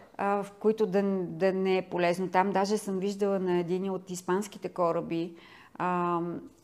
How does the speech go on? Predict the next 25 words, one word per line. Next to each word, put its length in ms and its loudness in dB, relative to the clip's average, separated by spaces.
е, 240 0
е 100 -4
в 100 -6
един 280 0
от 140 -2
контейнерите, 1080 0
а, 160 -8
и 120 -2
аз, 180 -4
нали, 240 -6
така, 340 -14
„Какво 260 -4
има 220 -2
тук? 100 -10
Какво? 400 -8
А, 180 -2
какво, 300 -2
какво 360 0
носите?“ 760 -4
И 140 -8
следват, 680 -2
а, 480 0
а, 140 -2
даже, 640 -2
а, 420 -2